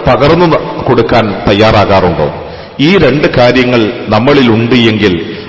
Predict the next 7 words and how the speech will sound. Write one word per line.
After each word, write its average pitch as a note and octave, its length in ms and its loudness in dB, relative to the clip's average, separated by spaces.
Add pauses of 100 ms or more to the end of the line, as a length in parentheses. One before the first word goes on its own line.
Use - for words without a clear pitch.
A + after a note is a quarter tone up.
(120)
അല്ലാഹുവിന്റെ C3 580 2
റസൂൽ B2 340 0
സല്ലല്ലാഹു B2 580 2
അലൈഹി C#3 320 2
വസല്ലമ B2+ 480 0
തങ്ങൾ A#2+ 280 0
പറയുന്നത് A2 880 0